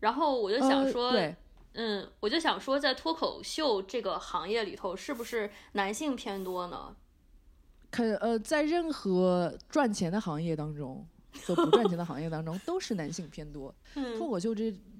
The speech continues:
Speaker 2: 当中，尤其是这一点，我觉得男女比例非常非常的失调。呃，
Speaker 1: 嗯。
Speaker 2: 呃，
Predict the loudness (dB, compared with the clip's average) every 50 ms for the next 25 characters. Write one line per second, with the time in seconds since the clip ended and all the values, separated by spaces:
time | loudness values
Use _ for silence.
0 | -20 -20 -20 -20 -10 -6 -4 -4 -2 -2 -2 -2 -2 0 0 0 0 -2 -4 -6
1 | -4 -4 -4 -4 -4 -4 -4 -6 -8 -10 -8 -8 -6 -6 -4 -2 0 0 2 2
2 | 2 4 4 2 2 2 2 2 2 4 2 2 0 -2 -2 0 2 2 2 2
3 | 4 2 2 2 2 0 -2 -2 -2 -4 0 2 2 2 4 2 2 0 -2 -4
4 | -2 2 2 4 4 4 2 0 0 -2 -2 -4 -4 -6 -8 -12 -16 -20 -20 _
5 | -20 -20 -20 _ 2 4 6 6 6 6 6 6 6 6 6 6 6 6 4 4
6 | 2 0